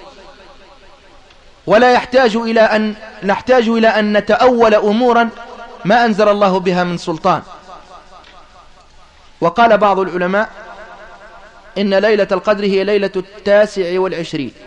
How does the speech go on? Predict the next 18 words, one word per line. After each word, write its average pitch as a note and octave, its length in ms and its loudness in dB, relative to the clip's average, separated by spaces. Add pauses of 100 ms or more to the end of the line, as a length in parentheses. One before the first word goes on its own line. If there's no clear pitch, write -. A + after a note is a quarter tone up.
(1040)
واستدل G3+ 680 0
بما G3 300 0
رواه F#3+ 340 2
الإمام F#3+ 380 -4
أحمد F3+ 380 -4 (200)
في F#3+ 100 -6
مسنده F#3+ 500 -6
بسند F3+ 400 -4
لا F#3 200 -2
بأس F3 300 -6
به E3 160 -4 (1600)
من F3 120 -4
حديث F#3+ 380 -2
أبي G#3 260 0
هريرة G3+ 460 2
رضي F#3+ 300 -2
الله D#3+ 320 -2
عنه C3 180 -6